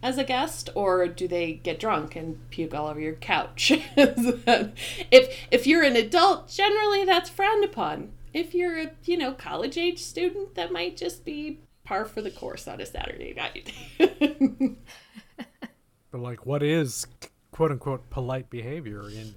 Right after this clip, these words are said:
Speaker 2: in a certain situation? I, you know, I'm, I'm thinking, you know, Cass is probably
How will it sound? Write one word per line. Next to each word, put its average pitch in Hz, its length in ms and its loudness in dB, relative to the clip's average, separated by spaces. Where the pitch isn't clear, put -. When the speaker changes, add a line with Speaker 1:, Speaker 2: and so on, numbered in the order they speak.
Speaker 2:
in 107 120 -14
a - 20 -16
certain 104 300 -16
situation? 113 680 -14
I, 123 80 -10
you 120 120 -8
know, 107 60 -14
I'm, 123 260 -10
I'm 127 200 -6
thinking, 143 420 -8
you 127 120 -8
know, 113 120 -10
Cass 139 300 -6
is 117 60 -14
probably 110 400 -6